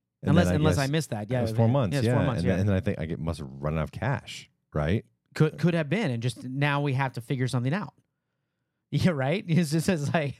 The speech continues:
Speaker 2: <laughs> like, let me problem solve.
Speaker 1: I, I, it's weird.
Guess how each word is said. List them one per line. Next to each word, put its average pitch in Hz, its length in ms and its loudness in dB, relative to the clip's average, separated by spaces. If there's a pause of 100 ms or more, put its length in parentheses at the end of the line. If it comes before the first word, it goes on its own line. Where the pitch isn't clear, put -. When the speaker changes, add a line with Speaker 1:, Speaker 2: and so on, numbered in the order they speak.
Speaker 2:
<laughs> - 140 -2
like, 175 260 -2
let 180 140 -2
me 196 100 0
problem 185 400 -2
solve. 113 260 -4
Speaker 1:
I, 92 120 -6 (100)
I, - 120 -4 (180)
it's 101 180 -14
weird. 107 800 2